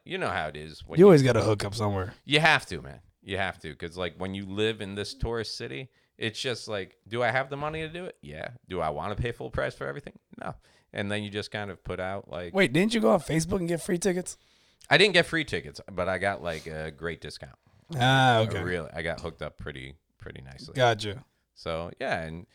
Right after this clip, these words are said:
Speaker 1: I mean, the only thing better than catching a show, like, the kids enjoyed the show,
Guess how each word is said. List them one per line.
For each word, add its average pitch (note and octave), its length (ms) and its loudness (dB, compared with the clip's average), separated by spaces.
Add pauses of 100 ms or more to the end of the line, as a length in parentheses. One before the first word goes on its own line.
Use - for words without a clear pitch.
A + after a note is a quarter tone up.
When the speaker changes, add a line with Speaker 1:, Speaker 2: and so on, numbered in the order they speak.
(160)
Speaker 1:
I G2+ 80 -8
mean, G#2 200 -6
the G2+ 80 -6
only G#2 180 -6
thing G2+ 160 -10
better G#2 160 -4
than G2 160 -8
catching G2+ 420 -6
a F2 220 -6
show, G#2 560 -6
like, F#2 260 -8
the A2 60 -10
kids D#3+ 240 -6
enjoyed B2 300 -4
the E2 80 -10
show, A2+ 420 -4